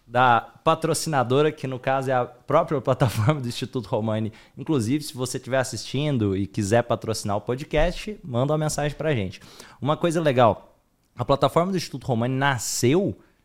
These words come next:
justamente pra solucionar esse problema. Eu percebi que na faculdade a pessoa, inclus-, inclusive eu, se formava e você percebia que você ia aprender depois, no mundo real,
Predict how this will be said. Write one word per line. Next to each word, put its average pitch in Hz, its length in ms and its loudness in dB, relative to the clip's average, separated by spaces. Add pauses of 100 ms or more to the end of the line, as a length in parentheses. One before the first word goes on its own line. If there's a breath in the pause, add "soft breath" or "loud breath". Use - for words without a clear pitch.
justamente 151 1120 0
pra 165 240 -2
solucionar 185 480 -2
esse 175 100 -4
problema. 214 460 0 (260 soft breath)
Eu 131 120 -4
percebi 180 480 2
que 160 120 -4
na 151 140 0
faculdade 117 800 2
a - 80 -8
pessoa, 127 580 0 (380)
inclus-, 117 640 -2 (100)
inclusive 127 640 -2
eu, 104 180 2
se - 200 -6
formava 131 680 2
e 98 40 -4
você 123 140 -6
percebia 135 500 -2
que - 80 -10
você 127 120 0
ia 127 60 4
aprender 123 400 0
depois, 151 720 4
no 113 80 2
mundo 151 240 0
real, 147 560 4